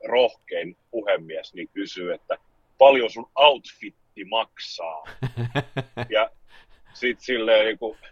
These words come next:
Speaker 1: ilme-, sit se niinku jatkoo sit jotain niinku kettuilua rumin sanoin tästä näin, ja, mutta tota, ainoa oikea vastaushan tollaiseen kysymykseen on, että tota, enemmän kuin sun perheestä sais Karachi satamassa.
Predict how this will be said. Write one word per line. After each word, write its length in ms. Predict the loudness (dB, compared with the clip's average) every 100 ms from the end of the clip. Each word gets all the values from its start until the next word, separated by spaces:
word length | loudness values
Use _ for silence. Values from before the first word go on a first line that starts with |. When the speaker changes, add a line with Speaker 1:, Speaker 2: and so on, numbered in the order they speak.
| -20 -20 _ _ _ _ -20 _ _
Speaker 1:
ilme-, 400 | 0 0 -2 -6
sit 180 | -6 -6
se 100 | -6
niinku 180 | -4 2
jatkoo 500 | 4 4 0 -2 -2
sit 200 | -6 -6
jotain 320 | -4 -2 -4
niinku 260 | -6 -16 -2
kettuilua 760 | 2 2 2 -6 -4 0 0 -2 _ _ _ _ _ _ _ -10
rumin 380 | -6 -2 -4 -4
sanoin 540 | -2 4 4 4 0 0
tästä 280 | -2 -2 _
näin, 300 | -2 0 -2
ja, 120 | -6 -8 _ _ _ _ _ _ _ _ _ _ _ _ -14
mutta 300 | -10 -6 -4
tota, 320 | -4 0 -2 -4 _ _ _
ainoa 300 | 6 8 8
oikea 320 | 4 4 0 2
vastaushan 560 | 2 2 -2 -2 -6
tollaiseen 400 | -4 -4 -4 -6
kysymykseen 720 | -8 -10 -10 -10 -10 -2 0
on, 160 | 0 -4
että 240 | -6 -8 -10
tota, 340 | -4 0 -2 _ _ _ _ _ _ _ _ 6
enemmän 420 | 6 6 0 -6
kuin 120 | -8
sun 180 | -10 -4
perheestä 640 | 2 4 4 -2 -6 -8
sais 260 | -8 -8 -6
Karachi 540 | -2 0 0 -4 -12
satamassa. 760 | -10 -8 -8 -10 -14 -18 -20 -20